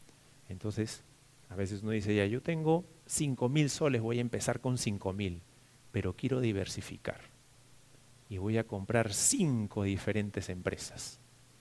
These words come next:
Voy a comprar Credicor, Edegel, Buenaventura, ya Volcan y Ferreyros, ya.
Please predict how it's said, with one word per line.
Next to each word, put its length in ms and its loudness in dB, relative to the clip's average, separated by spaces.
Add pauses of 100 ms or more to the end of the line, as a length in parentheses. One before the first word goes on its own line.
(300)
Voy 80 -12
a 40 -10
comprar 500 -6
Credicor, 920 2
Edegel, 1040 0
Buenaventura, 1300 -2 (420)
ya 220 2
Volcan 580 4
y 80 2
Ferreyros, 640 4
ya. 180 -10